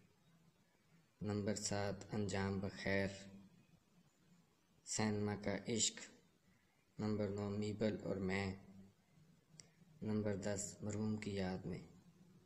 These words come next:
नंबर ग्यारह, लाहौर का जोग्राफिया।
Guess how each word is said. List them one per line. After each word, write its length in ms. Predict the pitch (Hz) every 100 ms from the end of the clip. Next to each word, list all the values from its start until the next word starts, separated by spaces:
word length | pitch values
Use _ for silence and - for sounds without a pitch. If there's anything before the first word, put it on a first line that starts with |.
| - - - - - - - -
नंबर 320 | 110 104 101 98
ग्यारह, 560 | 98 95 95 98 98 - - -
लाहौर 200 | 101 92
का 180 | - 95
जोग्राफिया। 640 | 92 95 92 87 -